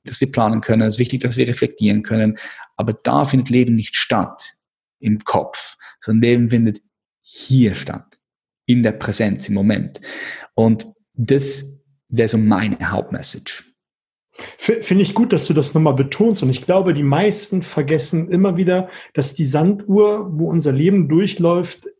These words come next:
Speaker 2: endlich ist. Man weiß nicht, wann die Sanduhr vorbei ist, ne? Es kann jetzt in den nächsten fünf Minuten sein,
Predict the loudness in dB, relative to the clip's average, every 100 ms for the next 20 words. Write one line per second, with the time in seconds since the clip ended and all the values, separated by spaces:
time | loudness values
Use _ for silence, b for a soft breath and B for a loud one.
0 | _ 0 0 2 0 0 -6 0 2 4
1 | 4 2 2 0 0 -2 0 2 2 0
2 | 0 -2 0 2 2 2 0 -2 0 0
3 | 0 0 2 2 2 0 2 0 0 -2
4 | 0 2 4 4 4 0 2 0 0 -4